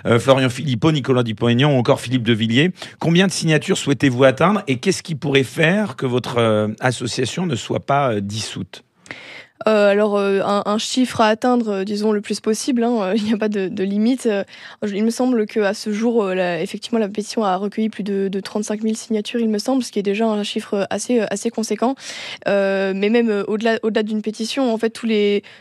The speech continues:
Speaker 2: tous les sondages, euh, montrent que, en fait, euh, la majorité des Français partagent les constats que dresse Génération Identitaire.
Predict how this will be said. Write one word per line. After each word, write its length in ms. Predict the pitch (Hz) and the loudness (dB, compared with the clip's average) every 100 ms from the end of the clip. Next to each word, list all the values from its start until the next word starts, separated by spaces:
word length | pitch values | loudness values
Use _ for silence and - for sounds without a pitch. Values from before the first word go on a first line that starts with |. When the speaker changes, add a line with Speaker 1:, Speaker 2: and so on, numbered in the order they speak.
| - | -14
Speaker 2:
tous 140 | - | -2
les 100 | 233 | 0
sondages, 640 | 226 254 240 247 254 254 220 | 0 0 2 4 4 4 2
euh, 160 | 202 | 0
montrent 400 | 208 233 233 214 | 0 -2 -2 -4
que, 260 | 208 214 202 | -4 -2 -2
en 80 | 196 | 0
fait, 240 | 226 233 | -2 -2
euh, 220 | 208 196 | 0 0
la 80 | 196 | 0
majorité 400 | 196 202 208 208 | -2 -2 -2 -2
des 80 | 202 | -4
Français 320 | - 202 240 | -4 -2 0
partagent 420 | 220 220 226 226 | 0 0 -2 0
les 260 | 202 196 196 | -2 -2 -4
constats 360 | - 202 220 | -6 -6 -4
que 200 | 226 202 196 | -4 -4 -2
dresse 300 | 208 208 202 | -2 -4 -4
Génération 440 | 202 202 196 - | -2 -2 -2 -4
Identitaire. 400 | 196 196 - 240 | -6 -4 0 0